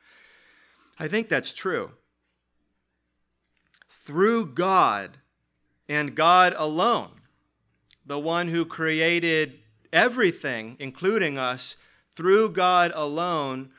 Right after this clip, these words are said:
we come to know the truth about ourselves. We come to know the truth about God.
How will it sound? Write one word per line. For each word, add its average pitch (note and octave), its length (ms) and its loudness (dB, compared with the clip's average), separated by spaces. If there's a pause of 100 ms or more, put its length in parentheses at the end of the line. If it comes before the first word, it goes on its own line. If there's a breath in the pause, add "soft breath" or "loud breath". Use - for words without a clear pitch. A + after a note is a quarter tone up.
(180 soft breath)
we D3 140 -4
come D#3 320 -2
to F3 100 -4
know C#3+ 340 0
the B2+ 120 -8
truth C3 680 -6 (360)
about B2+ 380 -2
ourselves. A#2+ 960 -8 (1400)
We C3+ 140 -10
come D3+ 260 -6
to D3+ 80 -4
know D3 220 -2
the C3 100 -8
truth D3+ 540 -4
about B2 540 -4 (260)
God. A#2 500 -4